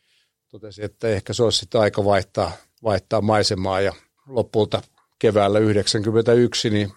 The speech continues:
ostin sitten Laamanni, vanhemman Laamanni, eli Kullervo Kemppisen osakkuuden, joka oli täyttänyt seitsemänkymmentä, ja sanonut, että etsikää tänne joku uusi osakas hänen tilalleensa, mutta etsikää joku nuori kaveri, ettei sellaista vanhaa kaveria, että ajatelkaa niin kuin pitkällä aikavälillä. Ja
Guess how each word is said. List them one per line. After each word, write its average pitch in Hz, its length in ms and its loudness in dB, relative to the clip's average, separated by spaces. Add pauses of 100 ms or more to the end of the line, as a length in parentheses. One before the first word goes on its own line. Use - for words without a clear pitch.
(260)
ostin 101 300 -4
sitten 95 340 -10 (260)
Laamanni, 101 520 -2 (380)
vanhemman 101 400 2
Laamanni, 101 440 2
eli 98 100 -2 (200)
Kullervo 95 400 0
Kemppisen 110 460 -2
osakkuuden, 104 540 -2
joka 98 200 -2
oli 95 120 -4
täyttänyt 101 460 -6
seitsemänkymmentä, 98 920 -6
ja 95 140 -2 (680)
sanonut, 101 340 -18
että 101 220 -8
etsikää 101 380 -2
tänne 104 300 -2
joku 101 360 -2 (1300)
uusi 113 320 0
osakas 117 420 2
hänen 110 240 2
tilalleensa, 110 520 2
mutta 104 260 2
etsikää 101 340 0
joku 104 200 0
nuori 117 320 4
kaveri, 101 380 -2
ettei 98 280 -2
sellaista 107 300 -2
vanhaa 95 280 0
kaveria, 104 380 -4
että 104 200 -12
ajatelkaa 98 540 -6
niin 101 140 -10
kuin - 160 -18
pitkällä 113 380 -8
aikavälillä. 90 580 -10
Ja - 140 -20